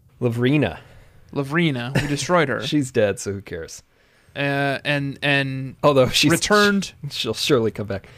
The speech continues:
Speaker 2: Doctor Crane to the Pokemon H Q, which is where we leave off this week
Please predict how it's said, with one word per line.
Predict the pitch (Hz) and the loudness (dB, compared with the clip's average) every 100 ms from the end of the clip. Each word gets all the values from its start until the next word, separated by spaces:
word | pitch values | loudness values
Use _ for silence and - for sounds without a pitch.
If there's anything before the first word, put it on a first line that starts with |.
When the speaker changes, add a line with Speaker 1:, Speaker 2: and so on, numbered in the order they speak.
| - - - - 165 | -20 -20 -20 -6 0
Speaker 2:
Doctor | 156 160 147 | 0 2 -2
Crane | 156 135 127 123 | 0 -2 -2 -4
to | - 127 117 113 113 110 98 | -4 -4 -2 -4 -4 -8 -12
the | 107 117 117 101 98 | -10 -8 -8 -10 -12
Pokemon | - 113 117 113 | -12 -10 -10 -10
H | 113 - | -12 -14
Q, | - 98 104 | -14 -14 -12
which | 101 107 | -14 -16
is | 104 - | -18 -14
where | 123 123 | -10 -8
we | 123 113 | -10 -12
leave | 117 117 | -14 -12
off | 107 104 - - | -12 -14 -16 -20
this | 110 98 - | -16 -16 -14
week | 104 - | -18 -18